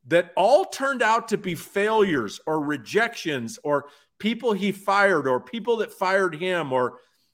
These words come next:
or business things gone bad that a hundred people later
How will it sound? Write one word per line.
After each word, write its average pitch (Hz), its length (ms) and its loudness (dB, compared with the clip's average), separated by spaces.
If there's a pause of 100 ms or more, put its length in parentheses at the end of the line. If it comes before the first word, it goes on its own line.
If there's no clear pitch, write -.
(260)
or 151 140 -2
business 214 640 0
things 214 340 -4
gone 170 400 0
bad 143 580 4 (680)
that 175 300 2 (300)
a 156 120 2
hundred 302 720 0
people 262 460 0
later 208 500 2